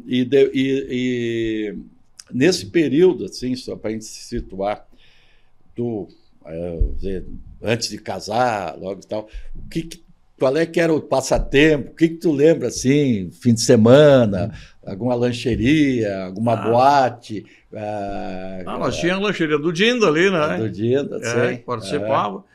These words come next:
Speaker 2: É, boate não ia muito, né? Não
Speaker 1: Sim,
Speaker 2: tinha,
Speaker 1: mas eu
Speaker 2: né?
Speaker 1: digo assim, não, o, o passatempo de, da, de, de teu, da
Speaker 2: Era
Speaker 1: turma.
Speaker 2: jogar bola com a gurizada, jogar ping-pong, nós tínhamos uma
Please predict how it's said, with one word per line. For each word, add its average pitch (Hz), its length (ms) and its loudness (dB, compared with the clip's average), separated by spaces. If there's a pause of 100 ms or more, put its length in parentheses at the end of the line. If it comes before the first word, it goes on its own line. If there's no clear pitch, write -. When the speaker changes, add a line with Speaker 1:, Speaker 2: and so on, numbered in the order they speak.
(300)
Speaker 2:
É, - 160 -16
boate - 460 -8
não 139 220 -6
ia 147 140 -6
muito, 170 300 -10
né? 131 80 -10
Não 135 80 -8
Speaker 1:
Sim, 120 160 -2
Speaker 2:
tinha, 123 220 0
Speaker 1:
mas 104 280 -2
eu 120 80 4
Speaker 2:
né? 110 60 -2
Speaker 1:
digo 139 160 2
assim, 143 240 -2
não, 117 240 0
o, 107 400 -6
o - 40 -10
passatempo 131 800 0
de, 98 220 -8
da, 95 240 -6
de, 95 360 -8
de 85 220 -10
teu, 127 380 0
da 117 80 -2
Speaker 2:
Era 135 140 4
Speaker 1:
turma. 202 120 6
Speaker 2:
jogar 175 280 8
bola 202 300 6
com 160 80 0
a 165 60 2
gurizada, 170 680 2
jogar 139 720 0
ping-pong, 170 720 4
nós 135 180 -4
tínhamos 151 240 -6
uma 113 180 -6